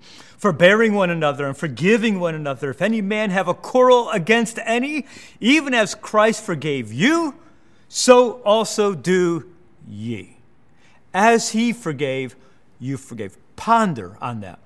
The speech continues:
Reflect on the example Christ set for us. Let me move on. Let's also,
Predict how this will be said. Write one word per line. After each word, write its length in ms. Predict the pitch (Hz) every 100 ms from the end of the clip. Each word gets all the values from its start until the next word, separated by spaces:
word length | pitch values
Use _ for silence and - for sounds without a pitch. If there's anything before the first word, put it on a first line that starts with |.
| _ _ _
Reflect 800 | 165 147 - - 220 214 - - - _ _
on 380 | 135 135 120 101 _ -
the 120 | 120
example 640 | 113 107 202 196 - 107 104
Christ 580 | - 175 156 147 - -
set 540 | - - 156 - -
for 480 | - - 175 123 82 - - - _ -
us. 340 | 120 - -
Let 120 | 143 151
me 100 | 156
move 240 | 160 139
on. 180 | 156 147
Let's 180 | 175 262
also, 560 | 262 240 - 165 110